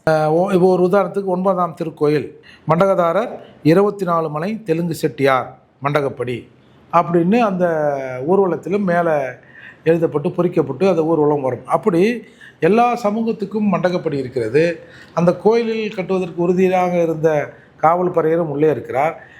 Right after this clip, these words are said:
இப்படி இருக்கிற போது, ஆரம்பத்தில் பறையர் சமூகத்துக்கும் மண்டகப்படி கொடுக்கப்பட்டதாகவும், நாளடைவில் அது நிறுத்தப்பட்டதாக ஒரு, ஒரு விஷயமும் சொல்லப்படுகிறது. இப்படி இருக்கிற நிலையில்,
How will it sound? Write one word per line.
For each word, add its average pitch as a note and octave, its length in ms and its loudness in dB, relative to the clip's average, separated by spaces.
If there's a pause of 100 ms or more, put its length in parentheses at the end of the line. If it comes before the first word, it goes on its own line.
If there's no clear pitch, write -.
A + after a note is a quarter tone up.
(140)
இப்படி F#3+ 260 2
இருக்கிற A3+ 280 2
போது, D#3 280 0
ஆரம்பத்தில் G#3+ 920 -4
பறையர் F#3 300 2
சமூகத்துக்கும் F3+ 640 -4
மண்டகப்படி D#3 440 -4
கொடுக்கப்பட்டதாகவும், C#3 920 -2 (440)
நாளடைவில் A3+ 600 4
அது F3+ 160 0
நிறுத்தப்பட்டதாக F3 960 -2
ஒரு, D3+ 520 0 (680)
ஒரு D#3 280 4 (560)
விஷயமும் F3 440 0
சொல்லப்படுகிறது. D3+ 720 0
இப்படி F3 300 0
இருக்கிற G#3 280 0
நிலையில், C#3+ 540 0